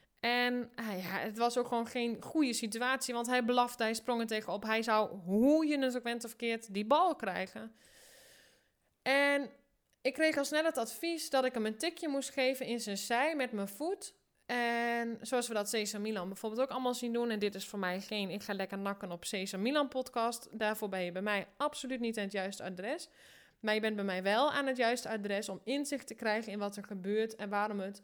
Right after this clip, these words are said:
anders zou kunnen. En, ehm, dus dat deed ik. En, eh, ja, daar zou je een hele podcast over kunnen maken, hè. Eh, je gaat met je hond ergens naartoe.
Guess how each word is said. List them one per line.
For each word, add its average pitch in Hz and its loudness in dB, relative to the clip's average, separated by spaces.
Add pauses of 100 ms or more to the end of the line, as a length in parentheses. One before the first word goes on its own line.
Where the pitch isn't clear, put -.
anders 226 -2
zou 208 -4
kunnen. 196 -4 (720)
En, 247 0 (120)
ehm, 226 -2 (1300)
dus 294 0
dat 247 4
deed 247 4
ik. 339 -4 (720)
En, 240 0 (640)
eh, 214 -2
ja, 226 4
daar 226 0
zou 233 2
je 220 2
een 233 0
hele 233 0
podcast 240 -4
over 208 -4
kunnen 208 -4
maken, 240 -2
hè. 277 0
Eh, 196 -4
je 214 -4
gaat 208 -2
met 208 -6
je 214 -6
hond 208 -6
ergens 214 -6
naartoe. 226 -4